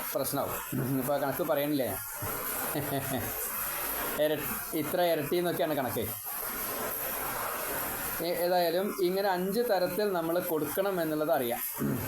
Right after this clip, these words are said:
യജ്ഞവേദിയിലേക്ക് വരുമ്പോൾ വെറും കൈയോടെ കണ്ട് വരരുത്. കലവറ നിറയ്ക്കാനുള്ളത് ഇതിൽ പെട്ടതല്ല കേട്ടോ, അത് വേറെയാണ്.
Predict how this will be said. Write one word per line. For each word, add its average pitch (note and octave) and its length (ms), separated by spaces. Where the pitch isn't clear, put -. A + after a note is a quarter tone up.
യജ്ഞവേദിയിലേക്ക് E3+ 720
വരുമ്പോൾ D3+ 360
വെറും D3+ 240
കൈയോടെ E3+ 400
കണ്ട് E3+ 200
വരരുത്. D3 360
കലവറ D#3+ 360
നിറയ്ക്കാനുള്ളത് F3 460
ഇതിൽ D#3 200
പെട്ടതല്ല D#3+ 360
കേട്ടോ, D#3 200
അത് C#3 160
വേറെയാണ്. C#3+ 340